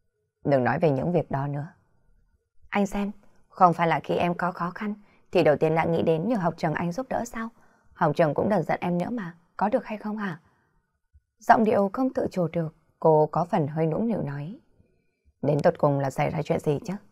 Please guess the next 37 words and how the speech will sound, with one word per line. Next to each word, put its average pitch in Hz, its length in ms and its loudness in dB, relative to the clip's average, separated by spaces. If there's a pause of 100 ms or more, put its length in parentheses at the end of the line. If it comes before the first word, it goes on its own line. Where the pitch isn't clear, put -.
(720)
Cô 226 120 4
hơi 214 160 2
nản 196 240 0
lòng 180 180 -2
tự 190 140 0
lưng 240 220 -2
vào 175 220 -4
ghế 160 220 -4
rồi 233 160 -2
ỉu 160 180 2
xìu 151 220 -2
nói. 139 360 -8 (680)
"Học 156 220 -4
trường 151 200 -4
à, 151 200 -6 (540)
rõ 170 160 6
ràng 165 340 -2 (100)
em 175 160 0
vẫn 175 160 0
còn 202 160 0
rất 220 160 -6
trẻ 180 200 -6
có 175 100 -2
đúng 175 160 -4
hay 214 180 -10
không?" 208 220 -12 (840)
Anh 220 160 0
nghiêng 208 140 0
đầu 202 160 0
nhìn 190 180 0
cô 254 160 -6
một 226 240 -4
cái, 165 320 -6
cũng 175 120 2
không 170 180 -2
lên 160 220 -4
tiếng. 165 300 -6